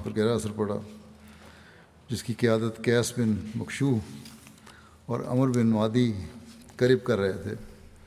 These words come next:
صنعا سے بھاگنے کے بعد قیس صنعا کے مابین چکر کاٹتا رہا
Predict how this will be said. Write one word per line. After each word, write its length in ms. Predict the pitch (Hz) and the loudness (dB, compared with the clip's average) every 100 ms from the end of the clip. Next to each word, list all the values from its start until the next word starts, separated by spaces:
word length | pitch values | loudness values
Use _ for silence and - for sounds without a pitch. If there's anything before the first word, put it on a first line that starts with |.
| - - - - - | -20 -20 -20 -20 -16
صنعا 380 | - 120 120 135 | -2 2 4 4
سے 120 | 123 | 2
بھاگنے 400 | 127 107 113 127 | 2 2 4 4
کے 100 | 123 | 4
بعد 300 | 110 117 113 104 101 - - - - - - - - - - - | 4 4 4 0 -6 -14 -20 -20 -20 -20 -20 -20 -20 -20 -20 2
قیس 300 | 123 127 120 | 4 6 4
صنعا 520 | - - 110 113 123 | -2 0 2 4 2
کے 140 | 123 | 2
مابین 400 | 123 110 107 107 | 2 2 2 2
چکر 260 | 104 107 113 | 2 0 -2
کاٹتا 400 | 110 107 - 113 | 0 0 0 0
رہا 280 | 104 101 | 0 0